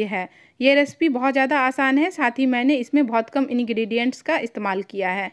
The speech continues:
इस रेसिपी को आप सब भी ज़रूर बनाइए, बच्चों और बड़ों सभी को ग्रेप्स पॉप्सिकल की ये रेसिपी ज़रूर पसंद आएगी। तो चलिए फ्रेंड्स, रेसिपी की शुरुआत करते हैं।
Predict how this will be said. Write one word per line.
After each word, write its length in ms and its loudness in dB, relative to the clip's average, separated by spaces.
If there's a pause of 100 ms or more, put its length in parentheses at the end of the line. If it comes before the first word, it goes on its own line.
इस 180 2
रेसिपी 320 2
को 160 0
आप 260 0
सब 160 0
भी 140 4
ज़रूर 280 2
बनाइए, 480 0
बच्चों 340 2
और 180 2
बड़ों 260 0
सभी 280 0
को 220 0 (120)
ग्रेप्स 380 2
पॉप्सिकल 500 0
की 200 -2
ये 120 4
रेसिपी 320 0
ज़रूर 280 2
पसंद 360 -4
आएगी। 360 -6 (280)
तो 100 0
चलिए 340 2
फ्रेंड्स, 360 -2
रेसिपी 340 -2
की 140 -2
शुरुआत 380 -2
करते 360 -6
हैं। 240 -12